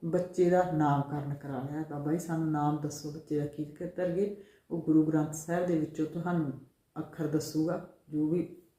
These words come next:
ਹੁਕਮ ਹੋਇਆ ਗੁਰੂ ਦਾ ਉਹ ਤੁਹਾਨੂੰ ਦੱਸੂਗਾ। ਤੁਸੀਂ ਉਸ ਸ਼ਬਦ ਦੇ ਉੱਤੇ, ਅੱਖਰ ਦੇ ਉੱਤੇ ਬੱਚੇ ਦਾ ਨਾਮ ਰੱਖਿਆ ਕਰੋ। ਠੀਕ ਹੈ ਜੀ,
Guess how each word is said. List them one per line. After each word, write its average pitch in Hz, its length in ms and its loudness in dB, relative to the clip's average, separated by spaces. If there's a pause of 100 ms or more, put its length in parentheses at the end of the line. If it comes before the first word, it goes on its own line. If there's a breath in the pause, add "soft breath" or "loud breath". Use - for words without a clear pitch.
ਹੁਕਮ 151 240 -4
ਹੋਇਆ 147 540 0
ਗੁਰੂ 143 180 2
ਦਾ 160 120 4
ਉਹ 165 60 4
ਤੁਹਾਨੂੰ 165 300 0
ਦੱਸੂਗਾ। 165 380 -2
ਤੁਸੀਂ 190 320 -6 (120)
ਉਸ 208 360 2
ਸ਼ਬਦ 156 320 4
ਦੇ 160 100 6
ਉੱਤੇ, - 460 -2 (420 loud breath)
ਅੱਖਰ - 300 2
ਦੇ 220 100 12
ਉੱਤੇ 170 500 4 (240)
ਬੱਚੇ 160 300 2
ਦਾ 151 80 4
ਨਾਮ 139 300 0 (340)
ਰੱਖਿਆ - 300 -12
ਕਰੋ। - 160 -20 (1800)
ਠੀਕ 170 200 0
ਹੈ 220 100 4
ਜੀ, - 180 4